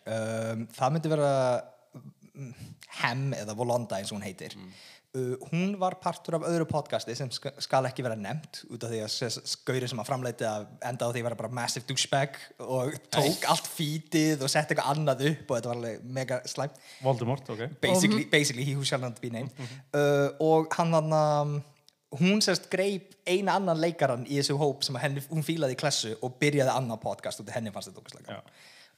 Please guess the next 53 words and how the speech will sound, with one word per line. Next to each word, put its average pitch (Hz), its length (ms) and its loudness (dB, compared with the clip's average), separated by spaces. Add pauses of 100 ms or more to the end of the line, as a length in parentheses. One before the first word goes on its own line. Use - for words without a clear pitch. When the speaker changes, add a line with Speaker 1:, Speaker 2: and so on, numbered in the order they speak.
Speaker 3:
Þannig 135 140 2
að 135 80 2
Speaker 1:
Uh, 139 40 4
Speaker 3:
þú 135 60 -6
kemur 151 260 6
inn 143 140 4
í, 147 120 4 (200)
inn 139 160 4
í 131 160 2
podcastið 127 420 -4
náttúrulega, 120 360 -4
eins 117 100 -4
og 117 80 -8
segir, 104 180 -8
í 101 80 -12
gegnum 113 240 -4
hljóð 110 360 -4 (400)
leikrit 104 520 -6
Speaker 1:
Mhm. 139 200 -2 (400)
Speaker 3:
sem 113 100 -10
þú, 107 220 -6
sem 110 140 -6
þú 104 100 -4
ert 104 140 -12
að, 98 340 -6
ennþá 135 240 0
að 104 60 -2
vinna 98 140 -8
í, 92 60 -10
er 85 60 -12
það 90 100 -14
ekki? 92 240 -18
Speaker 1:
Jú. 117 140 -6 (160)
Speaker 3:
Eitthvað, 113 320 -10
já. - 80 -14 (240)
Speaker 1:
Mjög 165 480 4
lítið. 104 340 -6
Ég, 113 460 -4
ég 127 300 0
er 123 140 -4
basically 139 520 0
svona 113 480 -2 (160)
hvíslandi 143 480 0
rödd 135 340 -2
í 123 140 -6
bakgrunninum 123 560 -2
í 110 80 -4
sumum 131 240 2
Speaker 3:
Já. 107 80 0
Speaker 1:
atriðum. 101 400 -6
Þetta 104 180 -4
er - 80 -2
ég, - 360 -10